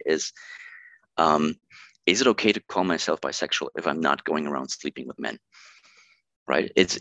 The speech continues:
is it okay to call myself bisexual if I'm in a, in a hetero, um, uh, marriage and, and I'm sticking to that? And I think the answer is yes. I, I think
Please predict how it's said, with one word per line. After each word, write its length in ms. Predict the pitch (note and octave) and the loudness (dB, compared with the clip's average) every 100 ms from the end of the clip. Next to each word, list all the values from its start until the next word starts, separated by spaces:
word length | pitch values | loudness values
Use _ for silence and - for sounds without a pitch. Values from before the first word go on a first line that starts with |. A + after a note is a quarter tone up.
| - | 2
is 200 | F2+ A#2 | 4 6
it 80 | C#3+ | 6
okay 340 | A#2 - G#2+ | 4 4 4
to 80 | G#2+ | 4
call 200 | - G2+ | 0 2
myself 360 | F2+ E2 E2+ - | 2 2 -2 0
bisexual 480 | D#2+ - - - | -2 -2 -2 -4
if 80 | - | -4
I'm 140 | D#2 D#2 | -2 0
in 80 | D2+ | 0
a, 160 | C2+ - _ - | -4 -10 _ -6
in 100 | F2 | -2
a 140 | D#2 - _ | -2 -6 _
hetero, 640 | - - D#2+ D#2 C#2+ C#2 _ _ _ _ _ _ _ _ - | -6 -2 0 2 0 -2 _ _ _ _ _ _ _ _ -6
um, 340 | D2 C2+ C2+ - _ _ _ _ _ - | -4 -4 -8 -14 _ _ _ _ _ -8
uh, 120 | D#2 | -4
marriage 560 | - C#3 - - - - | 0 0 0 -4 -8 -8
and, 160 | E2 - | -12 -8
and 100 | D#2+ | -6
I'm 80 | - | -6
sticking 320 | - - - | -4 -6 -6
to 80 | C#2+ | -8
that? 220 | B1 - - - - - - - - | -8 -8 -14 -14 -14 -14 -16 -18 -6
And 220 | D#2+ E2+ - _ _ _ _ - - _ _ - | -2 0 -2 _ _ _ _ -20 -20 _ _ 0
I 140 | C2 | 0
think 380 | - - A2 - - _ - | 0 0 0 0 -12 _ -2
the 120 | C#2 | 0
answer 200 | - - | 2 0
is 140 | F2+ | 0
yes. 440 | - - - - - | 4 4 2 -6 -2
I, 120 | F2 - | 0 2
I 100 | F#2+ | 0
think 460 | - A#2+ C3+ - | 2 0 0 -6